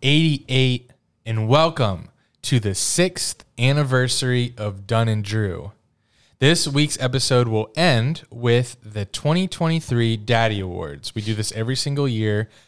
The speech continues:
We award the best guest in Dunn and Drew history, best segment, best host, best moment, and episode voted on by you. Well, voted, voted on by you who are in Patreon. Uh, Patreon dot com slash Dunn and Drew.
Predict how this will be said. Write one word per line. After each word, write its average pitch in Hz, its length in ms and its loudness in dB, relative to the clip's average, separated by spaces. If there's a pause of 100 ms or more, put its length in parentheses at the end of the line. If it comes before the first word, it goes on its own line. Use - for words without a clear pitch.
(200)
We 113 160 2
award 104 440 2
the 107 60 0
best 113 480 0
guest 120 400 0
in 101 140 -6
Dunn 107 180 0
and 117 100 -2
Drew 127 160 -2
history, 110 540 -2
best 104 380 -2
segment, 139 720 -2 (720)
best 104 300 0
host, 135 680 0 (140)
best 101 260 -6
moment, 107 520 0 (280)
and 95 140 -12
episode 101 680 -4
voted 143 400 2
on 110 460 0
by 104 140 2
you. 98 540 -6 (420)
Well, 95 400 -4
voted, 104 300 0
voted 117 300 2
on 104 240 0
by 98 520 0
you 110 280 -2
who 104 380 -2
are 92 200 -6
in 90 180 -8
Patreon. - 580 -14 (720)
Uh, 85 80 -12
Patreon 95 340 -4
dot 92 160 -6
com 85 240 -10
slash - 320 -10
Dunn 80 180 -10
and - 80 -16
Drew. - 200 -14